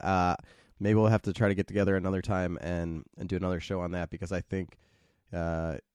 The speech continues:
it sounds like you guys really, uh, have figured out a way to, to handle a lot of that. And I, Tyler, when you're talking about,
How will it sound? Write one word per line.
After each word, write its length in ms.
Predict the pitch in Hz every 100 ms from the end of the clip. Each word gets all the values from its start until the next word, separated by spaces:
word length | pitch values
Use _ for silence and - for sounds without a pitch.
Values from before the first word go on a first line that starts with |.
| _
it 120 | -
sounds 220 | - 95
like 160 | 87 -
you 80 | 90
guys 200 | 87 80
really, 320 | 90 87 85
uh, 300 | 78 - 82
have 100 | 87 87 _
figured 240 | 95 85 85
out 120 | 85
a 40 |
way 140 | 82 82
to, 220 | 78 76 - -
to 100 | 78
handle 280 | 85 82
a 60 | 76
lot 140 | 76
of 80 | 76
that. 240 | 78 76 - - - - -
And 120 | 98
I, 100 | 107 -
Tyler, 360 | 156 139 143 123
when 140 | 120
you're 100 | 139
talking 360 | 147 151 147 127
about, 360 | 117 110 107